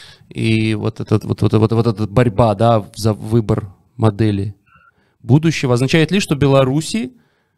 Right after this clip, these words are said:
э, если мы действительно выбираем модерн, Беларуси не избежать войны?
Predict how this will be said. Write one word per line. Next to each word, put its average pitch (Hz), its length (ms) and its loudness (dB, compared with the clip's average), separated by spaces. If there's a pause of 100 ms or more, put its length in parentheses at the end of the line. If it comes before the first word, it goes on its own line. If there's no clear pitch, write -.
(360)
э, 117 260 4 (120)
если 131 540 2
мы 113 200 0
действительно 113 720 -2
выбираем 117 800 2 (520)
модерн, 143 500 0 (580)
Беларуси 139 380 0
не 143 320 0
избежать 131 480 -4
войны? 107 400 -8